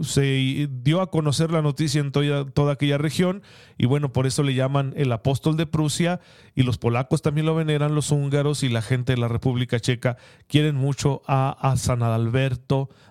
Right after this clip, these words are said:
de Praga. Fue un gran misionero a pesar de las frustraciones y los fracasos que tuvo entre su propio pueblo. Él nunca se rindió y siempre estuvo dispuesto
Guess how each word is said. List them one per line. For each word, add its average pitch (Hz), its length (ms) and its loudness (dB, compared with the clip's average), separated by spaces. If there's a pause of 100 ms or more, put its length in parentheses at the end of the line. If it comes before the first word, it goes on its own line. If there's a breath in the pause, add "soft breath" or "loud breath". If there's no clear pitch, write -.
de 120 160 2
Praga. 110 520 -2 (360 soft breath)
Fue 170 400 2
un 165 260 0
gran 160 420 0
misionero 151 800 0
a 135 140 0
pesar 160 500 0
de 160 120 -2
las 139 160 0
frustraciones 151 880 0 (320 loud breath)
y 139 140 4
los 139 220 -2
fracasos 147 640 0
que 143 140 0
tuvo 147 320 0
entre 127 240 -2
su 120 160 0
propio 131 400 0
pueblo. 127 300 0
Él 143 120 0
nunca 196 440 -2
se 160 180 2
rindió 139 540 0 (280 loud breath)
y 127 100 2
siempre 151 340 2
estuvo 147 340 0
dispuesto 139 640 0